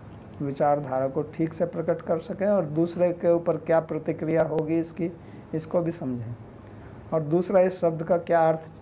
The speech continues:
समझता है। क्योंकि आजकल शब्दों, हमारे शास्त्र में जो प्रेम शब्द का प्रयोग है उसका कुछ अर्थ है, आजकल जो प्रेम शब्द का प्रयोग होता है बिल्कुल अलग है, क्योंकि शब्दों के अर्थ समय के साथ भी बदलते रहते हैं।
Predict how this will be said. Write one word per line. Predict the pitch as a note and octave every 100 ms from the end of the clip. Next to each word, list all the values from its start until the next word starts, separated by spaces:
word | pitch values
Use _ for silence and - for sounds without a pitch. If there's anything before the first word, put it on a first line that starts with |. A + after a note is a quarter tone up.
| - -
समझता | D3+ C#3+ C#3 D#3
है। |
क्योंकि | D#3 G3 G3+
आजकल | F#3 F#3 F#3 F#3
शब्दों, | - E3+ E3 F3+ F#3 - - - - - -
हमारे | E3 F#3+
शास्त्र | F#3+ F#3 F#3 F#3+ F#3+
में | F#3+ F#3
जो | F#3
प्रेम | F#3 F3 F3+ F#3+
शब्द | G3 E3+ E3
का | F3
प्रयोग | F3 F3 F3+ F3
है | F3+
उसका | F3 E3+ F3
कुछ | G3 F#3
अर्थ | F3 E3+ E3
है, | E3+
आजकल | E3 E3 F#3 E3+
जो | F3
प्रेम | E3+ E3+
शब्द | F3 E3 D#3
का | E3+
प्रयोग | E3 E3 E3+
होता | E3 E3 F#3+
है |
बिल्कुल | F#3 G#3+ A#3+
अलग | A3 G3+ F#3
है, | E3+ - - - - -
क्योंकि | F#3+ G3
शब्दों | G3+ F3+ F3 G#3
के | G#3
अर्थ | F3+ F#3+
समय | - - F3+ F#3+
के | F#3+
साथ | F#3+ F3
भी | F3+ G3+
बदलते | E3 D#3+ F#3 F#3 G3
रहते | E3 D3 C#3+
हैं। | C3+